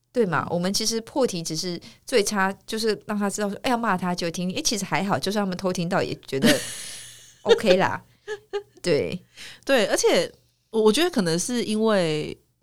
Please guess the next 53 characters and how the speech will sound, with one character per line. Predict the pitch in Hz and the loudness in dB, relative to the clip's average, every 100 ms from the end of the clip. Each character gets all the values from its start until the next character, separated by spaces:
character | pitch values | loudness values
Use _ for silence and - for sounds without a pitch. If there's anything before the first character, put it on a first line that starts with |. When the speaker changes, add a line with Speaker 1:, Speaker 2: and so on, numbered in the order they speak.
| _ - | _ -4
Speaker 2:
我 | 190 | -2
们， | 180 | 0
我 | |
们 | 190 190 | 0 2
到 | 247 | 2
了 | 202 180 | 2 2
一 | |
个 | 175 170 185 _ | 0 -2 -4 _
比 | 165 | -6
较 | 175 175 170 175 | -2 0 -2 -4
会 | 214 | -4
反 | 190 131 139 | -2 -2 -2
思、 | - - 147 - - - | -4 0 0 0 -6 -12
<laughs> | - - - | -12 -12 0
反 | 208 190 | 2 4
求 | 190 190 | 6 4
诸 | 190 214 | 4 0
己 | 214 165 | 0 -2
的 | 143 | 0
这 | 139 | 0
个 | 165 151 | 0 -2
年-， | 143 113 131 - _ 165 | -2 -8 -12 -16 _ -14
年 | 139 131 | -12 -12
纪 | - - 147 | -10 -10 -10
嘛。 | 143 - 208 | -12 -10 -6
Speaker 1:
就 | |
是 | 202 196 | -2 -2
没 | 165 185 | 0 2
有 | 208 | 2
纯 | 196 160 | 2 2
粹 | 196 | 2
骂。 | 170 170 160 220 233 - | 2 2 4 2 2 2
Speaker 2:
对， | 190 | 4
对， | 185 | 6
对。 | - - - 247 - - 208 233 | 6 8 8 8 6 4 2 2
Speaker 1:
<laughs> | 269 214 | 2 4
没 | |
有 | 196 | 4
纯 | - 170 | 4 2
粹 | 523 - | 4 4
骂。 | - 554 480 - | 2 2 0 2
Speaker 2:
没 | |
有 | 226 185 | 2 2
纯 | 190 160 | -2 -2
粹 | 185 | -4
骂， | 160 165 - | -4 -6 -4
就 | 262 | -2
是 | 311 277 214 - | 0 2 2 4
有 | 208 | 6
时 | 208 277 | 6 4
候 | 330 311 | 2 2
他 | 277 | 2
念， | 254 254 | 2 2